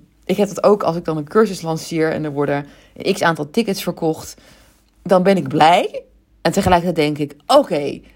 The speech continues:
en nu de volgende lancering net zo goed of nog beter." Ehm, in plaats van er echt even bij stil te staan. Dus door zo'n brief te lezen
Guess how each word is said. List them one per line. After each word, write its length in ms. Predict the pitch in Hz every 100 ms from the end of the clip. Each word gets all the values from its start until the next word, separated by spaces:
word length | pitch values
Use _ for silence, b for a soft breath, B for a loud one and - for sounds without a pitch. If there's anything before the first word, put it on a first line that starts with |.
| _
en 160 | 190 220
nu 160 | 285
de 80 | 277
volgende 460 | 226 277 269 247 220
lancering 540 | 220 220 226 208 196
net 240 | 226 -
zo 100 | -
goed 280 | 208 233 220
of 140 | 170 170
nog 260 | 240 202
beter." 500 | 170 151 139 - - b b b b b
Ehm, 340 | - 185 180 175 -
in 120 | 202
plaats 300 | 190 165 175
van 120 | 170
er 80 | -
echt 180 | - -
even 200 | 160 147
bij 140 | 147
stil 280 | 147 - 170
te 80 | 160
staan. 360 | - 147 131
Dus 100 | 143
door 160 | 151 185
zo'n 160 | 180 151
brief 320 | 160 240 -
te 140 | 214
lezen 600 | 170 147 147 170 160 247